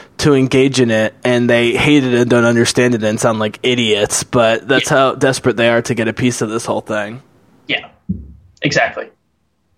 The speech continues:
Speaker 2: By the way, quick, quick, quick, quick shout out to, quick shout out to E S P N. Uh, can you stop, can you stop, uh, putting League of Legends, uh, L C S on E S P N four <laughs> when you put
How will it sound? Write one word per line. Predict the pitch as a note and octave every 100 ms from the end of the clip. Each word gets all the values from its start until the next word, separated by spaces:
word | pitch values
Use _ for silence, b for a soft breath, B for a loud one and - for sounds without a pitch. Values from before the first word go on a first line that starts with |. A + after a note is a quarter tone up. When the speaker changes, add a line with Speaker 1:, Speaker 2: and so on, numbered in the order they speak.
| _ _ _ B B B
Speaker 2:
By | C3
the | B2
way, | A#2+
quick, | A#2+ - E3
quick, | - E3+ -
quick, | E3 D#3+
quick | - E3
shout | D#3+ C#3
out | C#3+
to, | C3+ - _ _ _ _ _ -
quick | F#3
shout | F3+
out | D#3+ D#3
to | C#3
E | C#3+
S | B2
P | - A#2+
N. | A#2+ C#3 - _ _ _ _ _
Uh, | B2+ A#2
can | - C3+
you | E3
stop, | F3+ - C3 C3+ - _ _ _ - - -
can | B2
you | C3+
stop, | C3+ C3+ C3 - _ _ _
uh, | B2 A#2 A2+ A2+ A2+ -
putting | C#3+ B2 A#2 A2+ C#3+
League | B2+
of | B2+
Legends, | A#2+ A2+ B2 A#2 - - -
uh, | - A#2 A#2 A2 -
L | B2+
C | - A#2+
S | B2 - -
on | B2+ A#2+ A#2+
E | B2+
S | A2+
P | C3+
N | A#2+
four | B2+ B2 B2 B2+ -
<laughs> | - -
when | - A#2 A#2
you | A#2 A2+ -
put | - A#2+ -